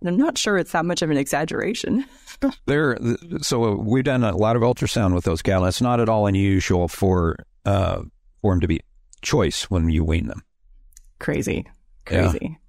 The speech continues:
Speaker 1: So let's transition out of implants and talk a little bit about, um, maybe current feed prices. I think we would agree that that's one of the biggest challenges facing the, um, feeder cattle, uh, individual right now would be, um,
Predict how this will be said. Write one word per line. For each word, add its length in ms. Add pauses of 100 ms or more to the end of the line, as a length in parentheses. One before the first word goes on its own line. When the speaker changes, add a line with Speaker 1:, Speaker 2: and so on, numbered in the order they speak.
(160)
Speaker 1:
So 240
let's 200
transition 560
out 240
of 120
implants 640
and 80
talk 240
a 60
little 240
bit 400
about, 720
um, 560 (640)
maybe 260
current 440
feed 240
prices. 480
I 80
think 220
we 80
would 140
agree 240
that 160
that's 240
one 120
of 60
the 60
biggest 280
challenges 540
facing 500
the, 380
um, 300
feeder 260
cattle, 560
uh, 260
individual 600
right 200
now 280
would 180
be, 360
um, 440